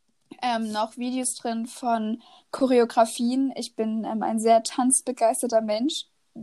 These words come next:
Ich spreche da nicht oft drüber, ich erzähle das auch eigentlich nicht so oft. Aber, ähm, nee, ich mag so Choreografien und, ähm, warte mal, ich suche hier gerade,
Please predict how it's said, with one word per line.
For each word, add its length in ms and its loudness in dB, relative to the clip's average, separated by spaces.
Ich 180 -4
spreche 340 2
da 100 2
nicht 220 -4
oft 160 -14
drüber, 180 -2
ich 120 -8
erzähle 300 -6
das 140 -2
auch 120 -6
eigentlich 360 -6
nicht 200 -6
so 100 -8
oft. 200 -4
Aber, 640 2
ähm, 580 -2
nee, 280 -4
ich 240 -8
mag 220 -2
so 120 -6
Choreografien 1040 -4
und, 600 -4
ähm, 440 -2
warte 320 4
mal, 160 0
ich 100 -6
suche 220 -4
hier 100 0
gerade, 840 0